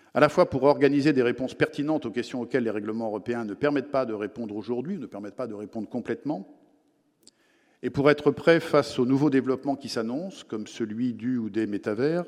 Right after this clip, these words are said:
qui vont poser des questions juridiques, économiques et sociales nouvelles et complexes. Mesdames et messieurs, euh, chers amis, c'est sur ces mots que je conclurai ce cycle de conférences qui, je l'espère, vous aura été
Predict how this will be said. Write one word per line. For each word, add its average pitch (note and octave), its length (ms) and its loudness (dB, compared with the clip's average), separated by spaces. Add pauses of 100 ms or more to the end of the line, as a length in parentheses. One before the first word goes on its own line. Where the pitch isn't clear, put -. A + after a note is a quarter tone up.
(100)
qui A2 120 -8
vont G2+ 160 -6
poser A#2+ 380 0
des G2+ 140 -4
questions A2 280 -10
juridiques, A2+ 520 -6
économiques G#2+ 600 -8
et F2+ 60 -8
sociales G#2 400 -8
nouvelles A#2+ 380 -6
et A2+ 40 -6
complexes. - 580 -16 (1900)
Mesdames C3 300 -2
et B2 60 -2
messieurs, C3+ 640 2
euh, - 20 0
chers G#2+ 360 -2
amis, E3 260 2
c'est - 180 -4
sur B2 220 -4
ces B2+ 160 0
mots C#3+ 140 4
que B2 60 0
je B2 60 -2
conclurai A#2+ 540 -2
ce A#2 240 -10
cycle C3 380 -6
de A#2 80 -4
conférences A#2+ 680 -8
qui, A2 140 -12
je G#2+ 80 -8
l'espère, A2+ 420 -4
vous G2+ 240 -14
aura G#2 220 -8
été G#2 580 -6